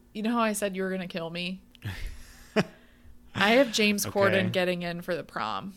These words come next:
Speaker 2: Something else you're stuck on.
Speaker 1: I am. I'm, I am stuck on it, and I, I feel, though, like, it really could happen. I find the role just,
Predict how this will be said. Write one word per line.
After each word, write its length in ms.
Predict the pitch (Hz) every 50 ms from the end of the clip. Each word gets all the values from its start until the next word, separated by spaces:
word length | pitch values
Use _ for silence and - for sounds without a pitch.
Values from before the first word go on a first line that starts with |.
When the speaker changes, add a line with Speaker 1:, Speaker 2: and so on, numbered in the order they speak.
| - - -
Speaker 2:
Something 360 | - - 127 127 143 156 143
else 260 | - 123 131 139 139
you're 80 | 143 135
stuck 360 | - - - 127 135 - -
on. 400 | 113 92 95 90 90 98 101 101 - - -
Speaker 1:
I 380 | - 240 262 277 285 294 285 -
am. 380 | - 226 247 285 311 311 254 214
I'm, 180 | 214 220 220 -
I 140 | - - 202
am 180 | 214 220 214 208
stuck 280 | - - 214 208 -
on 160 | 233 214 202 190
it, 220 | 185 180 175 143
and 100 | 170 190
I, 320 | 190 196 196 190 190 - - - _ _ -
I 120 | 196 208 202
feel, 360 | - 226 214 208 214 214 202
though, 320 | 202 202 196 196 196 190 185
like, 380 | 185 185 175 170 - - - - - -
it 260 | 208 190 185 185 185 - -
really 540 | 202 202 190 190 202 196 196 196 196 190 190
could 240 | - - 196 190 185
happen. 560 | 180 180 165 170 - - 202 208 214 214 214
I 120 | - 196
find 280 | 190 - 196 190 190 190
the 100 | 196 190
role 360 | 175 180 180 180 180 180 180
just, 460 | 180 185 180 180 180 - - - -